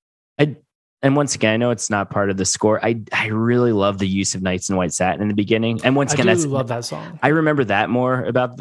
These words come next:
Speaker 1: about this film musically than anything else. Um, and I, I think too, because it's used so creepily when she,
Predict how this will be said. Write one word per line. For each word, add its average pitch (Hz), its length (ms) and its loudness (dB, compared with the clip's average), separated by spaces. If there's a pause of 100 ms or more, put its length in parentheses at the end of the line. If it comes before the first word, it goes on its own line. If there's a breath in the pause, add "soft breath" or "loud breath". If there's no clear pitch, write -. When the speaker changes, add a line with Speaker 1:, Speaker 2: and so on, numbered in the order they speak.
Speaker 1:
about 113 260 0
this 113 180 -2
film 113 220 0
musically 104 420 -2
than 98 160 -2
anything 95 340 -4
else. 101 420 -2
Um, 95 480 0 (340)
and 143 180 0
I, 135 160 0
I 123 80 2
think 135 200 2
too, 120 120 0
because 107 240 -2
it's 101 140 -4
used 110 180 0
so 107 120 2
creepily 101 440 -2
when 95 160 -2
she, 110 220 -4